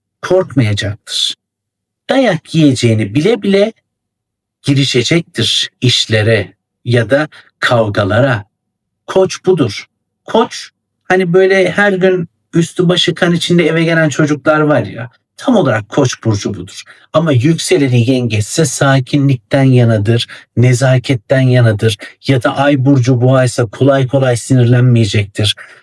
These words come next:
Mars'ı terazideyse bir şeyleri konuşarak çözmek isteyecektir.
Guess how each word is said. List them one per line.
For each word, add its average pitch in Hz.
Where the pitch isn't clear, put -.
Mars'ı 131
terazideyse 131
bir 120
şeyleri 135
konuşarak 127
çözmek 113
isteyecektir. 113